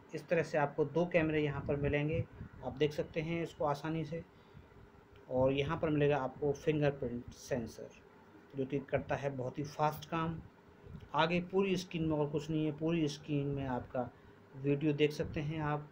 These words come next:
पूरी स्क्रीन देख सकते हैं, जो भी चाहें आप देख सकते हैं दोस्तों। दोस्तों, फेस अनलॉक भी इसमें दिया है,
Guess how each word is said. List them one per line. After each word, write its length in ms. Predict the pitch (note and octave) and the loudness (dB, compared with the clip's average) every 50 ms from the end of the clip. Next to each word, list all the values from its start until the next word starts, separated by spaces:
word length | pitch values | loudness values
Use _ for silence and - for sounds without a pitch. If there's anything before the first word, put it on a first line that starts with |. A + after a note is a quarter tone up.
| - - - | -18 -10 -4
पूरी 260 | D#3 D3 D3+ D3+ C#3+ | -2 0 0 0 -2
स्क्रीन 320 | - - - E3 D3+ D3 | -4 -6 -4 -2 0 4
देख 160 | D3 D3+ D3 | 4 4 4
सकते 320 | D3 - D#3 - - D#3+ C#3+ | 2 -2 -4 -4 -2 -2 0
हैं, 200 | D3 D#3+ D#3+ D3+ | 0 0 -2 -2
जो 140 | D3 D3+ D3 | 0 0 0
भी 100 | D3+ D#3 | 0 0
चाहें 280 | D3 - D3+ B2+ C3 C3+ | -2 -2 -4 -4 -2 -4
आप 200 | C3+ C3+ C#3+ - - - - - - - - - - - - - | -4 -4 -4 -6 -6 -18 -20 -20 -20 -20 -20 -20 -20 -20 -16 -10
देख 200 | D3 C3+ C3+ B2+ - | 0 0 0 0 0
सकते 300 | - A#2+ - - - A#2+ | -4 -10 -10 -10 -12 -12
हैं 160 | - - A2+ | -12 -10 -8
दोस्तों। 340 | G#2+ F#2+ - - - - - - - - - - - - | -8 -8 -10 -10 -14 -18 -16 -16 -18 -18 -20 -20 -10 -4
दोस्तों, 220 | D3 C#3+ - - F3 | -4 -2 0 0 0
फेस 320 | F3+ - F3+ F#3 F#3+ F#3+ | 2 4 4 4 4 4
अनलॉक 320 | F#3 F3 F3 E3+ F3 E3 E3 | 4 4 4 4 4 2 2
भी 120 | F3 F#3 | 0 0
इसमें 240 | F3 F3+ F3+ F#3 F3 | 0 2 0 0 2
दिया 180 | F3+ E3+ E3+ D#3+ | 2 2 2 2
है, 260 | D3+ F3 F#3 F3+ F3+ | 2 2 -2 -2 -2